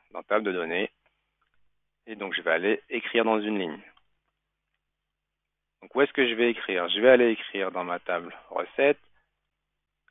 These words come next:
à la ligne qui correspond au numéro de la recette que j'ai sélectionné avec les boutons plus moins, et ce que j'ai mis dans le nom, donc qui est rangé dans M I dix, je lui dis que je le copie dans la colonne nom de ma table recette, du coup, à la ligne qui va bien.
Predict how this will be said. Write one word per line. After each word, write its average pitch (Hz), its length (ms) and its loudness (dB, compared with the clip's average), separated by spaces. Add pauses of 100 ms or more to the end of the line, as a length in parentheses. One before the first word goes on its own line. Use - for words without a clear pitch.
(220)
à 117 100 0
la 120 120 8
ligne 120 200 2
qui - 180 -12
correspond 104 720 -2
au 98 80 -6
numéro 117 420 8
de 107 60 4
la 107 100 10
recette 104 300 2
que 98 100 -8
j'ai 90 160 -10
sélectionné 98 480 -4
avec 92 320 -2
les 87 60 -4
boutons 85 300 -14
plus - 280 -6
moins, 156 220 2 (1900)
et 151 100 -6
ce - 60 -10
que 131 160 2
j'ai 117 140 4
mis 117 140 0
dans 110 120 4
le 110 80 2
nom, 113 160 2
donc 101 200 -4
qui - 140 -8
est 95 60 4
rangé 92 480 0 (560)
dans 101 160 0
M 90 140 0
I 87 80 -8
dix, 131 280 -2 (640)
je - 140 -16
lui 101 80 -16
dis 107 120 -6
que 113 60 -4
je 98 60 -4
le 92 80 -2
copie - 360 -8
dans 117 120 2
la 87 100 2
colonne 87 400 -4
nom 127 220 -2 (180)
de 104 80 -10
ma 110 140 0
table 110 180 2
recette, 104 420 0
du 78 120 -12
coup, - 160 -20 (400)
à 87 60 -8
la 82 60 0
ligne 82 140 -8
qui - 160 -10
va 95 120 2
bien. 82 180 -4